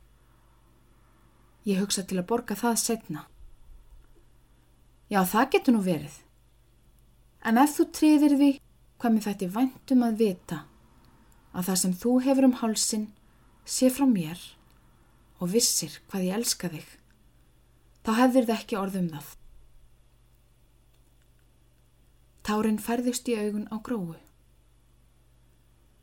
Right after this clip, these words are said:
Geirmundur hafði aðeins tíma til að kyssa hana fyrir klútinn.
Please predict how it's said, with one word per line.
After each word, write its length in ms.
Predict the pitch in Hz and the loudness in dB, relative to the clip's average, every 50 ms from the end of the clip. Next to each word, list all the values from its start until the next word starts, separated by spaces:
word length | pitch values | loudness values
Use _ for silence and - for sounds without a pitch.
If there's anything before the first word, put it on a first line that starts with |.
| _ - - - | _ -14 -4 0
Geirmundur 560 | 208 202 190 196 196 190 190 180 - 196 185 - - _ _ _ _ _ _ - - | 2 2 2 2 0 0 -2 -2 -6 -8 -8 -10 -18 _ _ _ _ _ _ -8 -6
hafði 160 | 180 175 175 | -4 -2 -2
aðeins 360 | - - 185 196 202 202 - - | -2 -2 -4 -4 -4 -6 -6 -6
tíma 240 | - 208 190 190 185 | -6 -6 -6 -6 -6
til 160 | 180 - 190 | -8 -10 -10
að 100 | 190 185 - | -10 -10 -10
kyssa 300 | - 214 - - - 208 214 | -6 -6 -6 -6 -6 -8 -8
hana 160 | 214 208 208 | -8 -8 -8
fyrir 160 | 226 208 - | -10 -12 -12
klútinn. 480 | - - 202 185 180 - - - 170 | -12 -10 -8 -8 -8 -10 -14 -18 -18